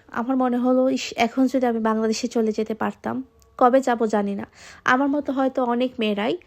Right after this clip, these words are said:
স্বপ্ন বুনছেন যে কবে দেশে যাবেন। আর যাদের বাবা মা, শ্বশুর শাশুড়ি,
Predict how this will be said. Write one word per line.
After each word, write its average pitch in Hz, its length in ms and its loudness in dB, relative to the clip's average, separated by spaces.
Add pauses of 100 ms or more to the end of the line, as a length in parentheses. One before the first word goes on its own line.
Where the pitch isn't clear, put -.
(100)
স্বপ্ন 240 380 -2
বুনছেন 226 480 -2 (100)
যে 269 180 -2
কবে 214 220 0
দেশে 208 300 -6
যাবেন। 196 340 -14 (720)
আর 240 80 0
যাদের 233 400 4
বাবা 233 280 2
মা, 233 300 -2 (580)
শ্বশুর 269 320 4
শাশুড়ি, 254 580 2